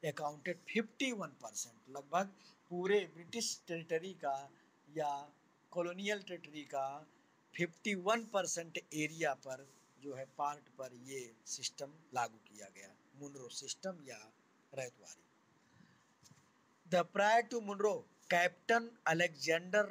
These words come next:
Reed had tried to रैयतवारी system on small scale in areas that were annexed by the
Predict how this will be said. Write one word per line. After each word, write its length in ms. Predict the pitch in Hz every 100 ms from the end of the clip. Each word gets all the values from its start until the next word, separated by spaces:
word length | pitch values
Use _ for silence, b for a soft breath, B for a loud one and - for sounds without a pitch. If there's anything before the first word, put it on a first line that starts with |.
| 160
Reed 760 | 139 160 190 220 226 233 226 175 135
had 280 | 151 170 165 -
tried 380 | 170 180 202 214 - 175
to 140 | 165 151
रैयतवारी 520 | 143 139 135 131 147
system 560 | - 165 - 202 196
on 260 | 170 143 135
small 440 | - 135 131 127
scale 480 | 123 - - 180 202
in 140 | 180 143
areas 720 | 127 123 123 135 165 208 202 147
that 260 | 139 131 123
were 200 | 135 131 113
annexed 360 | 135 190 - 160
by 160 | 127 113 123
the 140 | 139